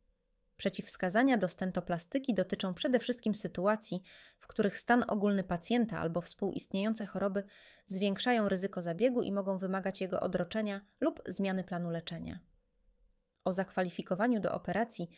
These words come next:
nie decyduje więc wyłącznie obraz złamania czy zmiany w kręgu, ale także to, czy organizm pacjenta jest w stanie bezpiecznie przejść procedurę.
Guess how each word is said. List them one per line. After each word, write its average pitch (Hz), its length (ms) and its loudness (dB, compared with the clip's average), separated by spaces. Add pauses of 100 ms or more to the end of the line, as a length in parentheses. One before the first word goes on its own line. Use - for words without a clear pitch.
(360)
nie 208 120 4
decyduje 202 460 4
więc 214 220 2
wyłącznie 208 500 0
obraz 196 460 0
złamania 190 580 2
czy 208 140 -4
zmiany 190 280 -2
w - 80 -16
kręgu, 170 520 -2 (320)
ale 180 160 2
także 185 300 -2
to, - 400 0 (220)
czy - 140 -2
organizm 220 540 2
pacjenta 202 480 -2
jest 180 240 -6
w - 60 -10
stanie 185 280 -2
bezpiecznie 180 520 -4
przejść - 280 -6
procedurę. 160 640 -6